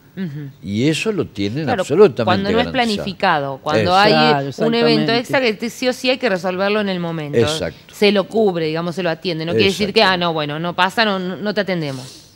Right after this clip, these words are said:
Speaker 2: No, no, no.
Speaker 1: Claro, está
Speaker 2: No
Speaker 1: bien.
Speaker 2: sucede eso.
Speaker 1: Bueno,
Speaker 2: Eh,
Speaker 1: qué
Speaker 2: las
Speaker 1: bien.
Speaker 2: urgencias se atienden como es debido en todos los casos.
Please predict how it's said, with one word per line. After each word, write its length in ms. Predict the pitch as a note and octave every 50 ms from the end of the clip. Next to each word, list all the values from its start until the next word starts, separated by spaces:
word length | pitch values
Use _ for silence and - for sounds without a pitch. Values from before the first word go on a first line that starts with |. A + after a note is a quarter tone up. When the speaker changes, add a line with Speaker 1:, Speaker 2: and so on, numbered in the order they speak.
| _ _ _
Speaker 2:
No, 260 | A2 A#2+ C#3 C3+ A#2+
no, 180 | G2+ F2 D#2+ C#2+
no. 120 | C#2 D2+
Speaker 1:
Claro, 300 | - F3+ E3 D#3 D3 C3
está 180 | C3+ - - -
Speaker 2:
No 80 | A#2+
Speaker 1:
bien. 200 | A#2+ - C#3+ -
Speaker 2:
sucede 360 | - - - E2 D2+ D2 C#2+ C2
eso. 260 | - - D2+ C#2+ - - _ -
Speaker 1:
Bueno, 240 | - - D#3 D3 -
Speaker 2:
Eh, 120 | D2+ -
Speaker 1:
qué 60 | D#3
Speaker 2:
las 120 | D#3 E3 E3
Speaker 1:
bien. 160 | D#3+ D#3 D3+
Speaker 2:
urgencias 500 | - - - C#3 D#3 D3 - - F#3+ D3
se 200 | - - - F#2
atienden 680 | E2 - - - G#2 A2 A2 G#2+ A2 G#2 F2+ F2 E2+ - - - -
como 300 | - F#2 F2+ E2+ F#2 G2
es 80 | G2
debido 520 | G2+ A2 G#2+ A2 G#2+ G#2+ A2+ C3 C3+ - - - -
en 180 | F2 E2 D2+
todos 200 | - - A2 F#2
los 120 | D#2+ B1+ -
casos. 340 | - - - - - -